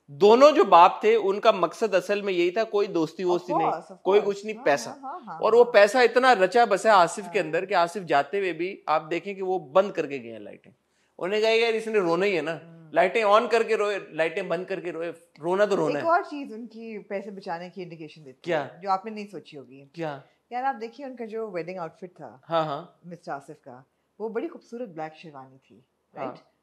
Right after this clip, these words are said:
Speaker 2: और ब्लैक शेरवानी के जो इनर होता है ना, वो usually अगर आपका अच्छा डिजाइनर है या कोई खानदानी डिजाइनर है, तो इनर भी उतना ही खूबसूरत होता है।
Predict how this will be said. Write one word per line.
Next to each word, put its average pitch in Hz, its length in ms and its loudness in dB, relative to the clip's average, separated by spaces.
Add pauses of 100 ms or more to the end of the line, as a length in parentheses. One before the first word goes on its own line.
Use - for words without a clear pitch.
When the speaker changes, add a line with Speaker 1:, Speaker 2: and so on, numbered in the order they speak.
Speaker 2:
और 185 80 -16
ब्लैक 190 220 -10
शेरवानी 185 440 -14
के 226 160 -14
जो 254 180 -16
इनर 349 280 -14
होता 190 240 -12
है 151 100 -18
ना, 185 200 -18
वो 202 80 -18
usually 202 440 -16
अगर 214 120 -12
आपका 196 220 -10
अच्छा 190 240 -16
डिजाइनर 147 480 -18
है 143 260 -20
या 151 100 -16
कोई 156 180 -20
खानदानी 180 420 -10
डिजाइनर 123 440 -20
है, 165 80 -16
तो - 100 -18 (100)
इनर 196 200 -16
भी 214 160 -18
उतना 190 260 -18
ही 190 60 -18
खूबसूरत 143 400 -20
होता - 200 -20
है। 80 140 -20